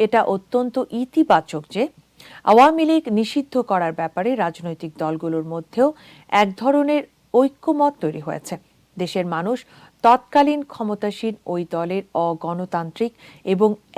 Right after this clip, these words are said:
একগুঁয়েমি মনোভাব ও কার্যকলাপ মেনে নিতে পারেনি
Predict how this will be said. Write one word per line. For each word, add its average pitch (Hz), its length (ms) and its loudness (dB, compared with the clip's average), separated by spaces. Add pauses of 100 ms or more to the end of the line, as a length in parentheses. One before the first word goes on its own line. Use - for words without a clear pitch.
(140)
একগুঁয়েমি 190 800 -2 (220)
মনোভাব 165 460 -4 (260)
ও - 20 -2 (200)
কার্যকলাপ 175 640 -4 (420)
মেনে 240 380 2
নিতে 320 160 0 (100)
পারেনি 208 300 2